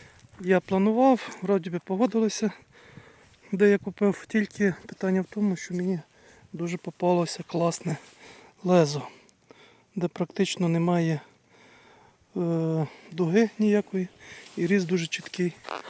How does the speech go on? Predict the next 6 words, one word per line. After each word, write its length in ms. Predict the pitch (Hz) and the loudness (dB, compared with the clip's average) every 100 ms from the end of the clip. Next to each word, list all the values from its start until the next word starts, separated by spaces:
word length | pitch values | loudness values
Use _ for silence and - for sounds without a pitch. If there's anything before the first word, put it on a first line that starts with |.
| - - - - _ - - | -20 -20 -20 -20 _ -16 -6
взагалі 360 | 170 165 170 | 0 2 2
без 260 | 156 170 170 | 0 0 0
заусінець, 840 | 160 165 165 - 151 143 - - - - - - | 0 -2 -4 -8 -8 -8 -8 -8 -10 -18 -14 -12
скажімо 420 | - - - 175 160 | -12 -10 -8 -8 -10
так. 320 | 165 - - - - - - - - - - - - | -12 -14 -18 -20 -20 -20 -20 -20 -20 -20 -20 -20 -12
Тому 380 | 196 214 220 | -2 2 2